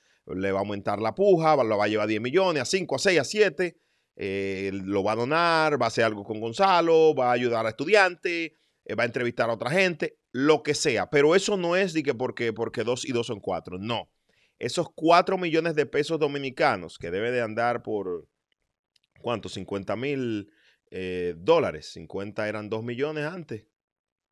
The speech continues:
Bueno, es que el dólar está carísimo ya en Santo Domingo. Pónganme cuánto es ahora mismo, y ustedes saben que yo soy durísimo en matemáticas. Entonces, dicho todo esto,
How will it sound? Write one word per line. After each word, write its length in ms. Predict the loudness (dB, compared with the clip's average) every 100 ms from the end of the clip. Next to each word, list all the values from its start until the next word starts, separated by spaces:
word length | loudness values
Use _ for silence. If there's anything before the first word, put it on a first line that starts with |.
| _ _ -16
Bueno, 180 | -14
es 60 | -12
que 100 | -10
el 60 | -8
dólar 240 | -6 -6
está 140 | -8
carísimo 520 | -8 -8 -10 -12 -12 -10
ya 140 | -10
en 60 | -10
Santo 260 | -14 -12
Domingo. 500 | -10 -10 -10 -14 -18 _ _ _ _ -4
Pónganme 380 | -2 0 0
cuánto 340 | 2 2 4 2
es 80 | 4
ahora 220 | 2 2
mismo, 260 | -2 -2
y 40 | -4
ustedes 180 | -4 -2
saben 180 | -2
que 80 | -2
yo 60 | -6
soy 140 | -4
durísimo 460 | -4 -4 -6 -6 -8
en 60 |
matemáticas. 680 | -8 -8 -10 -14 _ _ -20 _ _ -20 -8
Entonces, 720 | 0 2 4 2 -4 -6 _ _ _ _ _ _ _ _ _
dicho 440 | -6 0 2 2 2
todo 400 | 6 6 8 8
esto, 440 | 6 2 -10 -12